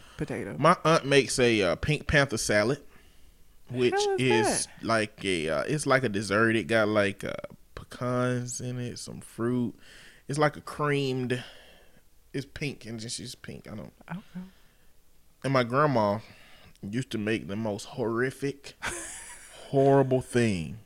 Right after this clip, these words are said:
Speaker 2: that anybody could ever make on Thanksgiving.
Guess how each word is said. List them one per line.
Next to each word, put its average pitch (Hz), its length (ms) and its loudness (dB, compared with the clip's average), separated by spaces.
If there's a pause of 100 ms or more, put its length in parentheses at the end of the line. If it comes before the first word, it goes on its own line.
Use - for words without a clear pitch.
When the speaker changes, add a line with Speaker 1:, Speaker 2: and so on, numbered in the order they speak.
(840)
Speaker 2:
that 113 320 2 (720)
anybody 113 460 0
could - 240 -12
ever 117 200 -4
make 98 240 -8
on 95 100 -12
Thanksgiving. - 520 -14